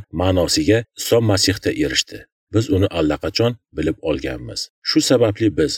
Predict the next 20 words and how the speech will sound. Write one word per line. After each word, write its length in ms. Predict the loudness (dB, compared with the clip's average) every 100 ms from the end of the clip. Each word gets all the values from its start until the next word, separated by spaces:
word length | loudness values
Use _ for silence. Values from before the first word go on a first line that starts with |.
| -8
butun 360 | -6 0 2 4
muqaddas 560 | 2 0 0 2 0
kitob, 320 | -2 -6 -6 -6
hatto 400 | _ -6 -2 0 0
Eski 360 | 0 0 2 -2
Ahd 260 | -2 -4 -4
ham 220 | -8 -8 -8 _
Xudoning 500 | -4 2 4 4 2 0
Masih 380 | 0 0 2 2
haqidagi 640 | 0 -6 -2 0 2 2
guvohligi 640 | 2 2 0 0 -4 -4 -2
deb 180 | -2 -4 _
ayta 260 | -10 -6 -6
olamiz. 440 | -6 -8 -10 -14 -14 _
Xudoning 440 | _ 2 4 4 0
kalomi 400 | 0 0 2 2
bo'lgan 340 | 2 2 2 0 -4
Iso 280 | -2 0 2
Masih 400 | 0 0 -4 -6 _
ilohiy 480 | 2 2 2 -2